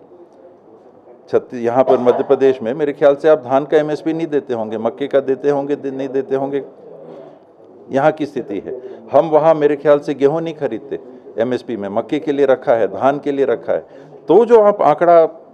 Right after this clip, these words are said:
जोड़ते हैं वो छः परसेंट आपको दिखता है, लेकिन वहाँ का जो उत्पाद है,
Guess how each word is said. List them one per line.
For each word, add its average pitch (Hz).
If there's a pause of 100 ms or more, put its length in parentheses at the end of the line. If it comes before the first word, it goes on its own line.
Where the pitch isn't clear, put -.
(140)
जोड़ते 135
हैं 135
वो 180
छः 170
परसेंट 131
आपको 104
दिखता 90
है, 95
लेकिन 143
वहाँ 135
का 240
जो 214
उत्पाद 123
है, 76